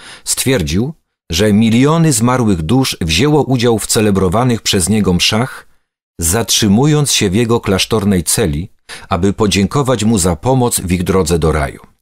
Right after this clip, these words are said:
Nie były one jedynie tworem jego wyobraźni. Pio twierdził, że widział te duchy na własne oczy.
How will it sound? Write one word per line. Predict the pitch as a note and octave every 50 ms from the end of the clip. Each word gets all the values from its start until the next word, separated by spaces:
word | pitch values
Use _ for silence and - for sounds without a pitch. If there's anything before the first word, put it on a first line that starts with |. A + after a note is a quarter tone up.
| _ _ _ _ _ _ _ _ _ _ _ _ _ _ _ - - -
Nie | A#2+ A#2+ B2+ C#3
były | C3+ D#3+ G3 G3 G3 E3
one | D3+ D3 C#3 C3+ C3
jedynie | B2 A2 A2+ A#2+ G#2+ B2 C3 B2+ A#2+ G#2+
tworem | - - - A#2+ A#2 A2+ G#2+ G#2
jego | G2 F#2+ E2+ F#2
wyobraźni. | D#2+ D#2+ E2 D#2 C#2+ C#2+ C2 C2 - - - - - _ _ _ _ _ _ - - - - -
Pio | _ - D3 C#3+ A#2+
twierdził, | - - - C3+ D3 G#2 D#2 B1+ C#2+ C#2+ D2+ E2 - B2 _ _ _ _ -
że | F2+ F2 G#2+ G#2
widział | E2 E2 A2 E3+ D#3+ B2 G2+ E2 D2
te | - F2+
duchy | D#2 D2+ E2+ E2+ - A2+ A#2+
na | B2 A#2+ B2
własne | G2+ F#2 F#2+ F2+ - - F#2+ F2
oczy. | D2+ D2+ C#2 - - -